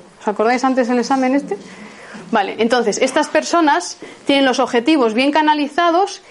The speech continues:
y le cuesta a huir, huir a la imaginación para solucionar, porque no la tienen. No hay, hay donde tirar. No, es de, es de concreto. Es decir, si yo quiero hacer el avión,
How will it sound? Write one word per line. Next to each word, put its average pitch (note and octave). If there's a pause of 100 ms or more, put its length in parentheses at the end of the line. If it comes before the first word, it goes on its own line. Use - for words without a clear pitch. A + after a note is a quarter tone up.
(120)
y B3+
le A#3
cuesta F4 (140)
a A#3+
huir, E4+ (320)
huir C#4+
a E4
la D#4
imaginación C4+
para C4+
solucionar, A#3+ (200)
porque B3+
no C4+
la D4+
tienen. C4 (1500)
No C4
hay, D#4+
hay D4
donde C#4+
tirar. C4+ (400)
No, C#4+
es C#4
de, E4
es C4+
de D#4
concreto. C4+ (180)
Es -
decir, B3
si A#3
yo D4
quiero D#4+
hacer D4+
el D4
avión, D#4+